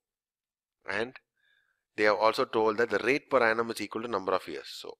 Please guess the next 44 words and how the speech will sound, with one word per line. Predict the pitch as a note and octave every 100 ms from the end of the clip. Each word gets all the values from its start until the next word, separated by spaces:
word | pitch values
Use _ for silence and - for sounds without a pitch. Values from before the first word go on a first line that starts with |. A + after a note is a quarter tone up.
| _
R | G2 A2 B2+ C3+ -
is | F#2 F2+
equal | B1+ C#2+ D#2 D#2
to | A2+ B2 A#2+
N, | G#2 D#2 _ _ _ _ _ _ _ _
because | F#2 F#2 G2+ G#2+ - - _ -
this | G2 F#2+
and | F#2 E2
this | D#2+
are | F2+ G#2+
equal. | - A#2 - - _ _ _ - - - - - _
Now, | F2+ F#2
how | B2 C#3
do | D3+
we, | D3+ C3+
uh, | B2+ B2
what | C#3
is | D3+
the |
formula | D3 D3 C#3+ D3+
that | C#3+
we | C#3 C#3
have? | C#3 D#3+ - _ -
I | G2+
is | G#2+ A2+ G#2+
equal | G#2+ - G#2+ B2
to | D#3 F3 _ _ _ _
P | - G2
N | F#2 F2
R | E2
by | D#2 F#2+ D#2+ _ -
hundred. | E2 D2 C#2 _ _ _ _ _ _
And | G#2 G#2+
what | C3+
is | D3+ - -
I | C3+
here? | C3 G#2+ D#2+ - _ _ _ _ -
I | G2+
is | A2 G#2+
equal | G2+ F#2+
to | F#2
P | - F#2+
by | F#2+ F#2+
four | - G#2+ C3+